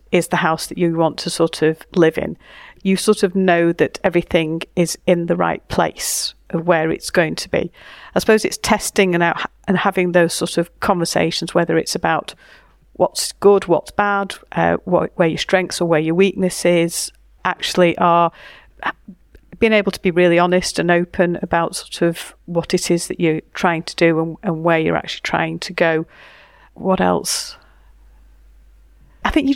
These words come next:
you, you just know, you just, you, you just know, and it, it, it sort of just feels, uh, right. You just have to go with that. So remembering to,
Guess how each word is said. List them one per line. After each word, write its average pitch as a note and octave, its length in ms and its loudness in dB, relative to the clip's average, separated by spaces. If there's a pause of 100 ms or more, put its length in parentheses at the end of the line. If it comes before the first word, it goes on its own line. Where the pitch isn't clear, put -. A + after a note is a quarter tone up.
you, G#3+ 160 2 (200)
you A3 120 4
just - 320 0
know, E3+ 380 2 (140)
you F#3 120 -4
just, - 260 -4
you, F#3 260 -6
you F#3 120 -2
just - 320 -4
know, E3+ 300 -2 (100)
and F3+ 140 -2
it, - 120 -6
it, - 360 -4
it F#3 120 -2
sort - 200 -2
of F3+ 80 -6
just - 260 0
feels, E3+ 580 0 (140)
uh, D#3+ 240 0
right. E3+ 380 -2
You E3+ 60 -4
just F3 200 -4
have - 180 -4
to F#3 80 -6
go E3+ 300 0
with E3 300 -2
that. E3 200 -2
So E3 140 2 (320)
remembering F#3+ 640 0
to, E3 340 0